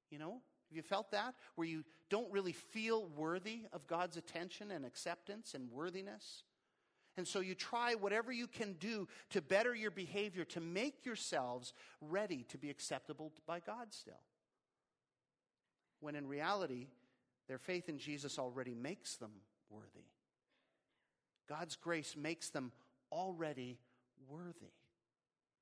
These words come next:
You, if you believe in Jesus as your Savior and Lord, you are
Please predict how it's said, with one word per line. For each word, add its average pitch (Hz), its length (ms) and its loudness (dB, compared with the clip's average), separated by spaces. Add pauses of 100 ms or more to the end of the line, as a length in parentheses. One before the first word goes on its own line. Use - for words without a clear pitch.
(240)
You, 139 560 -4 (500)
if 147 160 -6
you 156 80 -4
believe 160 420 -4
in 175 120 -2
Jesus 170 440 -4
as 131 140 -6
your 131 120 -4
Savior 139 680 -4
and 117 200 -8
Lord, 151 340 -6 (960)
you 143 480 -4 (260)
are 139 280 6